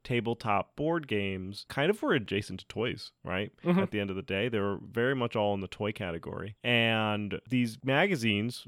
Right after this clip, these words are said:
Speaker 1: even we've, we've referenced before many a times, like Dungeon or Dragon will have a review for a video game. And that's because the magazines, the publications, felt that video games were still in scope of their work because they were talking about a game,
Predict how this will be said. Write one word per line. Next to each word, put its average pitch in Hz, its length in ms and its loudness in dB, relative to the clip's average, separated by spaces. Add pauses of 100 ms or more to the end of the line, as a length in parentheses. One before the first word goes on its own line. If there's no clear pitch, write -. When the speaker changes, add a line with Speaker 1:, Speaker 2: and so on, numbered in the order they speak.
(100)
Speaker 1:
even 123 480 -2 (100)
we've, 127 260 2
we've 131 240 2
referenced 123 440 2
before 135 400 6
many 107 280 2
a 104 40 2
times, 92 520 -2
like 92 220 -6
Dungeon 95 400 -4
or 90 80 -8
Dragon 92 480 -4
will 92 80 -8
have 95 220 -4
a 90 220 -6
review 120 380 -2
for 95 200 -4
a 92 60 -4
video 120 340 2
game. 87 360 -8
And 127 180 4
that's 131 220 2
because 95 680 -4
the 107 80 -4
magazines, 107 600 2
the 110 60 -4
publications, 120 760 -2
felt 139 500 8
that 113 360 4
video 131 340 4
games 110 340 2
were 101 120 -2
still 120 320 0
in 107 100 0
scope - 600 -2
of 101 140 -10
their 92 160 -4
work - 440 -6
because 107 260 -4
they 107 120 2
were 101 80 2
talking 95 340 -6
about 120 160 0
a 147 40 0
game, 151 400 2